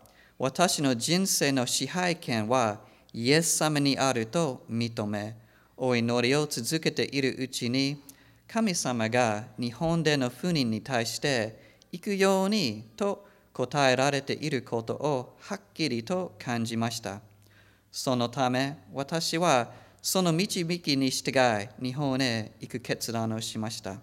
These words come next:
聖書の中には、神様が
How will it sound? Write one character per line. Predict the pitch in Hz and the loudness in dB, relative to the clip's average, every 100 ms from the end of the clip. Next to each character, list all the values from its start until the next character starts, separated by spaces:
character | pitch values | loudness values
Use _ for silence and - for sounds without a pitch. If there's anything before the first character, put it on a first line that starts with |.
| - _ _ _ _ _ _ _ - - _ _ _ - - _ _ - _ _ _ | -18 _ _ _ _ _ _ _ -20 -20 _ _ _ -20 -20 _ _ -20 _ _ _
聖 | - - 262 | -4 2 4
書 | 262 180 | 4 2
の | 135 | 4
中 | 120 139 - | 4 4 4
に | 117 | 2
は、 | 113 120 113 107 | 4 4 4 -2
神 | - - 285 175 | -10 -4 -2 -2
様 | - 113 104 | 0 0 2
が | 113 104 | 2 0